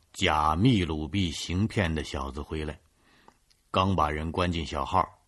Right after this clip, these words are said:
老马就把我叫到宿舍，他告诉我，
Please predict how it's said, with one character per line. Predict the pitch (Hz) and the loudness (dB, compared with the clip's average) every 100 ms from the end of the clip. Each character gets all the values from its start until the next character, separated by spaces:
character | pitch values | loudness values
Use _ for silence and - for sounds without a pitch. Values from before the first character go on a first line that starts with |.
| _ _ _ _ _ | _ _ _ _ _
老 | - 85 | 0 2
马 | 90 78 73 76 - _ | 4 2 2 0 -2 _
就 | - | -6
把 | 80 78 | -2 0
我 | 76 | 0
叫 | 80 | -2
到 | 76 | -2
宿 | 71 87 78 | -4 -6 -6
舍， | 98 - - _ - | -6 -8 -12 _ -12
他 | 80 | -4
告 | 82 76 | -2 -2
诉 | 69 69 | -6 -10
我， | 67 69 | -10 -12